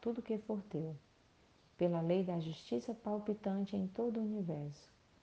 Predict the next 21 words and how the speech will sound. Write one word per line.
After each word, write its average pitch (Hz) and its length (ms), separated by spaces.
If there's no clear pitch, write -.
regendo 175 800
a 180 80
integração 170 760
do 220 180
espaço 175 680
cósmico. - 640
E 262 100
para 233 300
finalizar 180 720
os 156 140
nossos, 151 680
os 147 160
nossos 147 480
estudos 147 440
dessa 151 300
noite, 190 420
vamos, 208 580
na 180 100
nossa 175 320
prece 170 420
final, 202 540